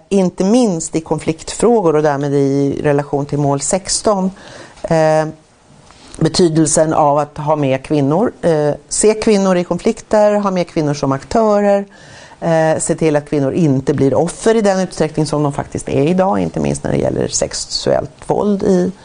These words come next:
i konflikter. Och det betyder också ett konkret engagemang där vi nu sakta men säkert, eh, går in på fler och fler ställen för att driva på för kvinnors,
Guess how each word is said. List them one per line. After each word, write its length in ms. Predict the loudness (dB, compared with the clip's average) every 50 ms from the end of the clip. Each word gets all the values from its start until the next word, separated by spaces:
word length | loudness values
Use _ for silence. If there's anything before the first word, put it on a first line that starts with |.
| -20 -20 -20 -20 -8 -6
i 80 | -6
konflikter. 720 | -2 -2 -4 -2 0 -2 -2 -2 -4 0 2 2 2 0 -2 -8
Och 340 | -16 -18 -16 -8 -4 0 0
det 80 | 2 2
betyder 320 | 2 2 2 4 2 2
också 200 | 0 0 -2 -4
ett 80 | -4 -2
konkret 580 | -2 0 0 0 0 0 2 2 2 0 -2
engagemang 720 | -2 -2 -2 -2 -2 0 0 2 2 2 2 0 0 2 2
där 100 | 0 0
vi 100 | 0 0
nu 240 | 0 0 0 -2 -4 -8 -14 -20 -20 -20 -20 -20 -20 -16 -10
sakta 520 | -4 -2 -2 -2 -2 -6 -6 -4 -2 0 2
men 160 | 2 2 2
säkert, 720 | 2 0 0 0 -2 -4 -4 -4 -4 -4 -4 -4 -6 -4
eh, 100 | -4 -4 -4 -6 -12 -20 -14 -8
går 280 | -4 0 0 2 2
in 340 | 2 2 2 2 2 0 0
på 120 | 0 -2 -2
fler 300 | 0 2 2 4 2 2
och 80 | 0
fler 200 | 0 -2 -2 -2
ställen 380 | -2 -2 -2 0 0 0 -2 -2
för 140 | 0 0 2
att 100 | 2 4
driva 380 | 2 2 2 2 0 0 -2 -4 -6 -4
på 300 | 0 0 2 2 2 0
för 160 | 0 -4 -6
kvinnors, 680 | -4 -2 -2 0 0 2 2 0 0 -2 -4 -10 -12